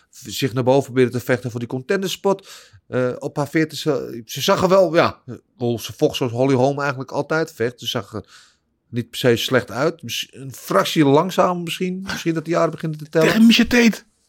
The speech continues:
Speaker 1: En daar zat ik ook aan te denken. Miesha Tate is alleen nu naar beneden gegaan. Die gaat naar Flyweight. Die vecht tegen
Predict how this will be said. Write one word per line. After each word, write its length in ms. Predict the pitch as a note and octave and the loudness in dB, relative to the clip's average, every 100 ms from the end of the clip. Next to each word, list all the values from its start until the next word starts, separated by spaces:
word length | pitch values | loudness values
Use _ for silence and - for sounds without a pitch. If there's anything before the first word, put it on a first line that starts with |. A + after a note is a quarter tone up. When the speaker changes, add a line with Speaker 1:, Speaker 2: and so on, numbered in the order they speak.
| _ _ _ _ _ _ _ _ _ _ _ _ _ - | _ _ _ _ _ _ _ _ _ _ _ _ _ -12
Speaker 1:
En 100 | A2+ | -8
daar 60 | A2+ | 0
zat 140 | F#3+ | 0
ik 140 | F#3+ F#3 | 2 2
ook 200 | G#3+ G#3 | 4 2
aan 80 | |
te 120 | E3 D3 | 2 2
denken. 320 | C#3 A#2+ C3 | 2 2 0
Miesha 180 | D#3+ E3+ | 0 2
Tate 260 | G3 G#3 | 2 2
is 80 | E3 | 4
alleen 220 | E3 D#3+ | 4 4
nu 100 | D3+ | 4
naar 140 | D3 C#3 | 2 2
beneden 280 | D3 D#3 | 4 4
gegaan. 180 | D3 C#3+ | 2 -2
Die 100 | C3 | -2
gaat 140 | C3+ B2 | -4 -4
naar 80 | |
Flyweight. 420 | A#2+ D3+ F3 C#3+ D3+ | -2 0 0 -2 -8
Die 120 | C3+ | -6
vecht 260 | D3+ - | -6 -6
tegen 360 | - C3 B2+ | -2 -2 0